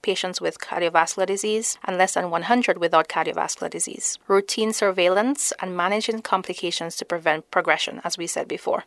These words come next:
In terms of nephropathy, blood pressure is managed aggressively. We check urine microalbumin yearly, and if abnormal,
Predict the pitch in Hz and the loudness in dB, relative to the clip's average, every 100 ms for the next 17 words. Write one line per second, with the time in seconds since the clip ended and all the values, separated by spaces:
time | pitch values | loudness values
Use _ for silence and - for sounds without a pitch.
0 | - 202 233 269 285 294 226 202 - 180 | -6 0 4 6 6 6 2 2 4 4
1 | 180 - - - _ - 202 247 - 254 | 2 -4 -6 -10 _ 4 4 4 2 2
2 | - 208 196 190 170 175 170 - - 175 | 4 2 2 2 2 2 0 -6 -4 -4
3 | - 202 240 277 - - 208 202 - 240 | -2 -4 -2 -4 -6 -6 -6 -2 2 2
4 | - 202 185 180 180 175 175 175 175 175 | 0 2 2 4 2 0 2 2 2 -2
5 | 170 170 185 185 196 190 151 175 _ - | -2 -4 -4 2 4 4 0 -4 _ -6
6 | 196 - 208 196 196 180 180 202 262 294 | -4 -2 2 2 2 2 2 6 4 4